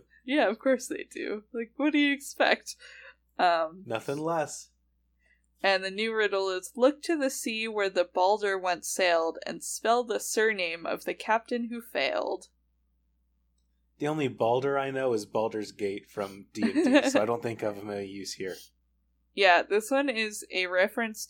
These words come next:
Speaker 1: to that Frozen Triangle book that Mark has been reading.
Speaker 2: Okay.
Speaker 1: Um,
Speaker 2: Right.
Speaker 1: which, yeah, which is about, like, the potential location of Rapture. It's, like, this weird area in the,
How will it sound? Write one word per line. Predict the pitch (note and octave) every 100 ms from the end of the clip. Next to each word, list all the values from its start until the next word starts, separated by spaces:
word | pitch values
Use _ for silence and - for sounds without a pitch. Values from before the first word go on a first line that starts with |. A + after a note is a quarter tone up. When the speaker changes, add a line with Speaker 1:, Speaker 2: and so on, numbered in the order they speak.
| -
Speaker 1:
to | G#3+ G3 F#3
that | F3+ F3 - _ _
Frozen | - G#3 F#3+ G3+ G#3+ G3+
Triangle | - E3+ F3 G3 A3+ A#3
book | B3+ C4+ -
that | A3+ -
Mark | G3 G#3 -
has | B3 -
been | A#3+
reading. | A#3+ B3+ C4 C4+ C#4 C#4+ _ _ _ _ _
Speaker 2:
Okay. | B2+ C3+ A#2+ A2 - _ _ _ _ _ _
Speaker 1:
Um, | F#3 F3+ E3 E3
Speaker 2:
Right. | E3 D3 F#2+
Speaker 1:
which, | G3+ - - - _ -
yeah, | F#3 - -
which | F#3 G3
is | G#3
about, | G3+ G3
like, | F#3 F3+
the | -
potential | F3 - G3+ G#3 F3+ F3+
location | E3 E3+ F#3 F3 F3
of | E3+
Rapture. | G3 G3 - F#3 F3
It's, | E3+ -
like, | D#3+ -
this | E3+ -
weird | F3 F3 F3
area | E3+ E3+ F3 E3+ E3+ E3+ - -
in | E3 E3 E3+
the, | E3+ E3 E3